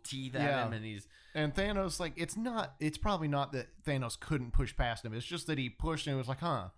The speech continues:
Speaker 2: this is harder than I thought."
Speaker 1: Yeah,
Speaker 2: And then
Speaker 1: he
Speaker 2: he smushes him like nothing. Like
Speaker 1: you see the look in his eye. He's like, "Huh,
Speaker 2: Yeah.
Speaker 1: how about that?" He's
Speaker 2: How
Speaker 1: a
Speaker 2: about
Speaker 1: fight,
Speaker 2: that?
Speaker 1: and it was
Speaker 2: Like, and I think Thanos, you know, he's, he's that classic m-,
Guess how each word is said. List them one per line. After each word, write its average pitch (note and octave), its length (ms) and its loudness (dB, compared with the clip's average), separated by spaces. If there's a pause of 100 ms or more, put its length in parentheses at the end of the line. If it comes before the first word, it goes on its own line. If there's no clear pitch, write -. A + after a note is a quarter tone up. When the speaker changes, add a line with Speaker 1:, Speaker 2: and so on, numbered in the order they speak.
(120)
Speaker 2:
this D3 180 0
is C#3 120 -2
harder C3+ 380 0
than A2+ 120 -4
I G2 100 -6
thought." G2 480 0
Speaker 1:
Yeah, C#3 240 2
Speaker 2:
And C#3+ 240 2
then D#3+ 100 4
Speaker 1:
he D3 60 0
Speaker 2:
he C3+ 60 0
smushes B2 500 0
him A#2 140 -6
like G#2+ 180 -4
nothing. A#2 240 -4
Like A#2+ 140 2
Speaker 1:
you C3+ 60 4
see F#3 280 0
the D3+ 120 2
look C3+ 280 0
in B2+ 80 -2
his A#2+ 80 -4
eye. B2+ 140 0
He's B2+ 180 -2
like, A#2+ 200 -4 (140)
"Huh, A#2 380 -2 (540)
Speaker 2:
Yeah. A#2+ 180 0
Speaker 1:
how G2 60 2
about B2+ 280 2
that?" F#2+ 320 -2 (120)
He's C3 160 2
Speaker 2:
How C3+ 80 4
Speaker 1:
a B2+ 40 2
Speaker 2:
about A#2 160 0
Speaker 1:
fight, A2 220 2
Speaker 2:
that? E2+ 100 -8 (680)
Speaker 1:
and A#2+ 180 0
it C3 80 0
was A#2+ 400 -2 (680)
Speaker 2:
Like, D3+ 280 2
and E3 100 2
I A#3+ 100 0
think G3+ 300 -2
Thanos, D#3+ 560 4 (460)
you D3 80 4
know, A#2+ 180 4
he's, C#3+ 380 0
he's C#3 260 -2
that A2+ 240 -2
classic C3+ 640 -2 (1300)
m-, B2 220 -6